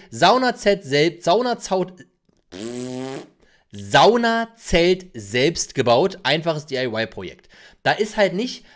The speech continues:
Vanessa draußen neben ihrer Sauna zu sehen, wie zum Beispiel bei den Naturensöhnen oder neben dem Zelt oder irgendwas, sondern es ist halt ganz klar, ähm, schon provokant fotografiert, im Sinne von, ne?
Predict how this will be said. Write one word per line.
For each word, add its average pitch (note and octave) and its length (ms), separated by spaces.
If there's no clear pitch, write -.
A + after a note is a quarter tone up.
Vanessa F#3+ 600
draußen F3 440
neben C#3+ 220
ihrer A#2 220
Sauna G3 340
zu G3 100
sehen, D#3+ 360
wie A2+ 80
zum G#2+ 120
Beispiel G2+ 140
bei G2+ 120
den G2+ 60
Naturensöhnen D3+ 840
oder G#2 120
neben G2+ 180
dem G2+ 140
Zelt F3 520
oder A2 180
irgendwas, C#3 460
sondern G3 400
es B2 160
ist G#3+ 240
halt G3+ 260
ganz E3 400
klar, F3+ 460
ähm, D#3 760
schon A#3+ 600
provokant E3 840
fotografiert, E3 880
im F3+ 140
Sinne F#3+ 200
von, G#3 420
ne? G#3 300